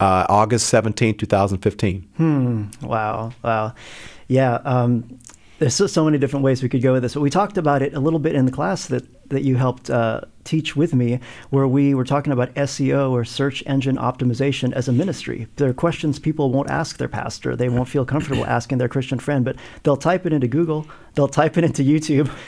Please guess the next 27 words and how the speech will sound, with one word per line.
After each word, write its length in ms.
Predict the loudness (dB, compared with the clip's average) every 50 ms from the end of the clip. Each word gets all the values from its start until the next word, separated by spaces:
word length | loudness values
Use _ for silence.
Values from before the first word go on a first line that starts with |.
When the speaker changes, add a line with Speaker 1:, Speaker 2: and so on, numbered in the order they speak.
| -6 -2
Speaker 2:
and 100 | 0 2
who 140 | 4 4 4
are 100 | 4 4
they 140 | 4 2
gonna 180 | 4 2 2 2
find? 480 | 0 0 2 2 2 2 0 0 -2 -4 -10 -16 -20 -8 -4
Um, 480 | 0 0 2 2 2 2 0 -2 -4
some 280 | -4 0 0 2 2 0
shady 360 | 0 0 0 2 2 2 2
information 540 | 2 0 0 2 2 2 2 2 2 0 0
that's 140 | 0 0 -2
not 160 | -4 -4 -2
quite 240 | -2 -2 -2 0 0
biblical, 320 | 0 0 0 0 2 2 2
or, 380 | 2 2 2 2 2 0 -2 -4 -10 -18 -18 -10 -4 0
or 80 | 0
are 180 | 2 2 2 2
they 80 | 2
gonna 140 | 2 0 0
find 280 | 0 0 0 0 0 0
somebody 240 | 0 0 0 2 2
who 40 | 0
actually 300 | 0 -2 -2 -4 -4 -2
understands 500 | -2 -2 -2 -2 -2 0 0 0 -2 -4
what 140 | -6 -6 -4
the 60 | -2
word 300 | -2 0 0 0 -2